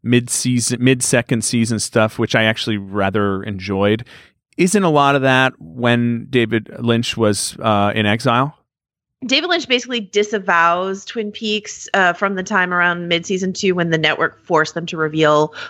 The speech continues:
Speaker 2: who the killer was. Uh, and, and we'll leave that a mystery in case you guys wanna go back and rewatch. But the back half of season two, he basically disavows. He has, like,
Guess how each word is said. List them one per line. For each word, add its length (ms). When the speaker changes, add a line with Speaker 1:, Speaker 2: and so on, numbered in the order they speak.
Speaker 2:
who 260
the 100
killer 720
was. 500
Uh, 60
and, 440
and 160
we'll 100
leave 140
that 140
a 60
mystery 340
in 60
case 240
you 60
guys 200
wanna 160
go 100
back 220
and 80
rewatch. 540
But 280
the 80
back 380
half 260
of 80
season 300
two, 180
he 100
basically 480
disavows. 580
He 160
has, 180
like, 220